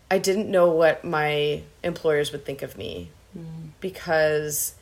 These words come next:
Speaker 1: not only did I want to write a book about being a surf doctor, but I also wanted to write about my own personal experiences. And I, I didn't know how I'd be perceived. And women in medicine were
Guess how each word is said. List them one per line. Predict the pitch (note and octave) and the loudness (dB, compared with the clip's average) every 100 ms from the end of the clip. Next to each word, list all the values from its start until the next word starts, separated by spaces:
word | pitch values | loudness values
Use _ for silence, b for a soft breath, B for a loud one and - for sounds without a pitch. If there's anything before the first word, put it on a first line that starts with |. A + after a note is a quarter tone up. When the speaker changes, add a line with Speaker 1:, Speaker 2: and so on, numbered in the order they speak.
| b b b - | b b b 0
Speaker 1:
not | F#3+ - | 2 4
only | G3 G#3 | 6 6
did | G#3 | 6
I | G3 | 6
want | F#3+ | 6
to | F3 | 4
write | E3 D#3+ | 4 4
a | |
book | D#3+ E3 | 2 0
about | F3+ F3 D3 D3 - | 2 2 2 2 -2
being | E3 D3+ | -4 -2
a | |
surf | D3 D#3+ - | 0 0 0
doctor, | - C#3+ - D#3+ | -2 -4 0 0
but | D#3+ | 4
I | F#3 | 4
also | G3+ G3+ | 4 2
wanted | G3 G3 | -2 -2
to | F#3 | 0
write | F#3 F3+ | 2 2
about | F3 D#3 C#3+ C#3+ - b b b b - | 2 0 0 -4 -8 b b b b -4
my | F3 | 2
own | F3 F3 | 2 2
personal | - E3 - D#3+ | 0 -2 -2 -2
experiences. | - - D#3 D3+ D3+ D3+ E2 E2 - - | -2 -4 -2 -2 -2 -2 -4 -2 -2 -4
And | - D#3+ | -2 0
I, | D3+ D3+ - _ _ _ _ - | 0 -2 -10 _ _ _ _ -4
I | |
didn't | F3 G3 | 0 0
know | E3+ F#3+ | 0 2
how | F3 | 4
I'd | D#3+ | 4
be | D#3 | 2
perceived. | D#3 D3+ - - C#3+ A#2 A#2+ - | -8 -6 -4 -4 -4 -4 -6 -6
And | D3 D3 D3 - B B B B | -6 -4 -6 -8 B B B B
women | F3+ G#3 G#3 G3 | 2 4 6 4
in | |
medicine | F#3 E3 E3 F3+ | 4 4 2 2
were | D#3+ C#3+ | 2 2